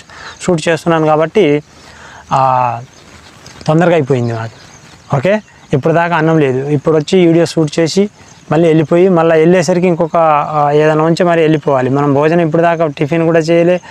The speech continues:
కో-, మనం ఛాయ్ తాగలే, ఇలాంటివి ఏం ఉండవు నాకు. ఓకే, నా శరీరాన్ని ఎలా నేను కంట్రోల్ చేసుకోవాలో నాకు బాగా తెలుసు కాబట్టి ఈ రకంగా అయితే ఉన్నాను. నాతో ఉన్న నా ఫ్రెండ్స్ని చూడండి, మీరు ఎలా ఉన్నారో ఒకసారి మీరు చూడండి, తెలిసిపోద్ది మీకు.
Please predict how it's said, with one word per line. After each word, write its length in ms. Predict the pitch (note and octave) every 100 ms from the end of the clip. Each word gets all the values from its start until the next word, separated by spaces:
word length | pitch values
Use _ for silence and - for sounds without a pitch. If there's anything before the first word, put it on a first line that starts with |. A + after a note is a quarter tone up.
| - - - -
కో-, 420 | D3+ D3 C#3+ C#3 C#3+
మనం 180 | D3 C#3
ఛాయ్ 380 | - D3+ E3
తాగలే, 360 | D#3+ D#3+ E3 D#3
ఇలాంటివి 560 | D#3 D3+ D#3 E3 E3+ E3
ఏం 100 | D#3+
ఉండవు 220 | D#3+ E3
నాకు. 260 | C#3+ A2+ A2+ - - - - - - - D3
ఓకే, 300 | G#3+ G3 C3
నా 440 | C3 D3+ E3 E3+ -
శరీరాన్ని 640 | D#3+ D#3+ F#3 F#3+ G3 F#3
ఎలా 240 | D#3 F3
నేను 280 | F3+ E3+ E3
కంట్రోల్ 400 | D#3+ D3+ F3 E3+
చేసుకోవాలో 380 | E3 - D#3+ E3
నాకు 180 | D#3 C#3+
బాగా 220 | C#3 D#3
తెలుసు 300 | D3 D#3 D3+
కాబట్టి 460 | D#3+ E3 D#3 G3 G3+ - - - -
ఈ 100 | D3+
రకంగా 340 | C#3+ C#3 D#3+
అయితే 160 | D#3 D3+
ఉన్నాను. 360 | D3 B2+ A2+ B2 - - - - - C#3
నాతో 480 | C#3 D3+ E3 F3 E3+
ఉన్న 300 | F3 G#3 G#3
నా 160 | F#3+
ఫ్రెండ్స్ని 420 | D3+ F3+ E3 G3+
చూడండి, 420 | F#3 F3 D#3 C#3+ C#3+
మీరు 180 | C#3+
ఎలా 200 | C#3+ D#3 E3
ఉన్నారో 320 | E3 E3 E3
ఒకసారి 300 | - D3 D3
మీరు 160 | C#3+
చూడండి, 440 | B2+ - C3+ B2 A#2+
తెలిసిపోద్ది 500 | D3+ C3 - B2+ A#2+
మీకు. 320 | A#2 A2